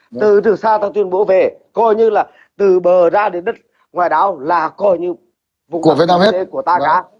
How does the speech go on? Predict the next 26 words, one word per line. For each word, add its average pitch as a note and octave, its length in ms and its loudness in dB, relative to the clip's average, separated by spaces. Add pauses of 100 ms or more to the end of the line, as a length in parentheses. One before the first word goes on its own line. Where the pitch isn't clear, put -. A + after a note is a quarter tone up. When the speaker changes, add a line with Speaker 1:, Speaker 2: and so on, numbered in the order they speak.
(160)
Speaker 2:
của E3 140 -10
ta E3+ 80 -8
Việt D#3+ 100 -6
Nam F3 140 -4
hết. B3 160 0 (260)
Speaker 1:
Đúng C#3 180 -12
rồi. C3+ 80 -18 (340)
Speaker 2:
Cái A#3 200 -4
đấy C#4+ 280 0 (640)
buộc C4+ 240 0 (640)
thế G3 180 -4
hệ G3+ 220 -2
này E3 340 -2
và A2+ 220 -8
con E3+ 320 -6
cháu C#3 260 -8 (600)
phải B2 200 -10
đấu A#3+ 260 -12
tranh, B3 200 0 (480)
vì D#3+ 240 -8
trong A3 160 -2
lòng F3+ 260 -4
nước A#3 200 0
có A3 140 -6
cái G#3+ 120 -2
gì F3+ 200 0